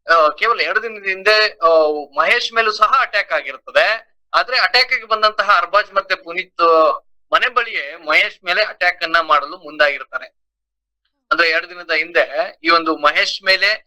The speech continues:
ಅಟ್ಯಾಕ್ ಗೆ ಬಂದಿದ್ದಂತಹ ಅರ್ಬಾಜ್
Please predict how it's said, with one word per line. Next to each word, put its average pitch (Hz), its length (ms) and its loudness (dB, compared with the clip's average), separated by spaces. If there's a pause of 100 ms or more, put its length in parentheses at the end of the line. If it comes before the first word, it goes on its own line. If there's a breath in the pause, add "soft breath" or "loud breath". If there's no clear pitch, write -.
(220)
ಅಟ್ಯಾಕ್ - 320 -4
ಗೆ 175 140 0
ಬಂದಿದ್ದಂತಹ 160 960 0
ಅರ್ಬಾಜ್ 147 600 0